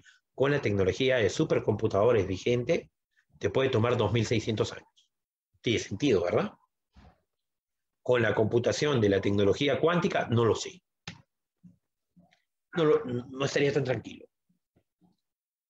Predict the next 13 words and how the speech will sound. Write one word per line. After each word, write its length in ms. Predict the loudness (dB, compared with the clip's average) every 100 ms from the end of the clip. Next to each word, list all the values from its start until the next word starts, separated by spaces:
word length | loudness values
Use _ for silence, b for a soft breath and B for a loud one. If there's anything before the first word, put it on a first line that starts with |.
| _ _ _ _ _ _
La 100 | -2
computación 440 | 0 0 -2 -2 0
cuántica 380 | 0 0 0
viene 200 | 2 0
con 180 | 0 -4
todo. 320 | -8 -10 -12 -8 B B B B -12 -20 _ _ _ _ _ _
Google 520 | 0 4 4 4 2
ya 100 | 2
tiene 160 | 0 0
su 100 | 0
computadora 440 | 0 2 2 2
cuántica, 560 | 2 0 0 -2 -2 0
Microsoft, 640 | 0 -2 -2 -2 -2 -4